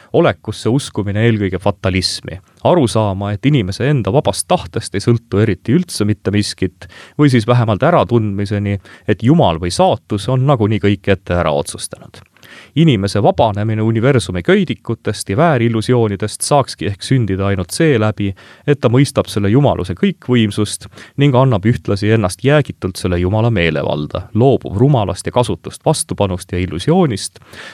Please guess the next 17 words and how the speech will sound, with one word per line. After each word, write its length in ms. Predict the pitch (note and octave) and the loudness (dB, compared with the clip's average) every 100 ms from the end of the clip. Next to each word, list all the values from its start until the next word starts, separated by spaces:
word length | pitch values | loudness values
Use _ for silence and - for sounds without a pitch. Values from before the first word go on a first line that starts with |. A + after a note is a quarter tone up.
| - | -4
nagu 180 | B2+ A#2 | -2 0
sõltuks 500 | D3+ D#3 - G2 - | 2 2 0 -8 -2
kuskil 340 | B2+ - G2+ - | -2 0 -4 0
päriselt 440 | D3 G2+ G#2 - - _ | 0 0 -4 -8 -14 _
miskit 720 | B2+ C#3 - - - _ - - - | 0 0 0 -8 -10 _ -20 -20 -8
ka 120 | G#2+ | -4
tema 240 | A2 A2 A#2+ | 0 2 2
enda 200 | B2+ - | 2 0
soovidest 800 | - E3+ B2 G2+ F#2+ G2 - - | 2 2 2 0 -4 -6 -10 -8
ja 100 | A2 | -6
sõltumatust 720 | G#2 B2+ A#2+ - F#2+ F2 F2+ - | 0 0 0 -4 -6 -6 -10 -6
tegutsemisest. 840 | F2+ - - - - - - - _ _ - - - - | -6 -6 -10 -12 -14 -16 -20 -20 _ _ -20 -20 -20 -4
Nädala 280 | D#3+ C#3+ G#2 | 0 2 2
kommentaari 500 | A2+ A#2+ A2+ A2+ A2+ | 2 2 0 -2 0
raames 560 | C3+ D#3 F#2+ G2 - - - - - | 2 2 2 0 -4 -8 -20 -8 0
aga 140 | A#2+ A#2 | 0 2
pole 220 | D#3 | 2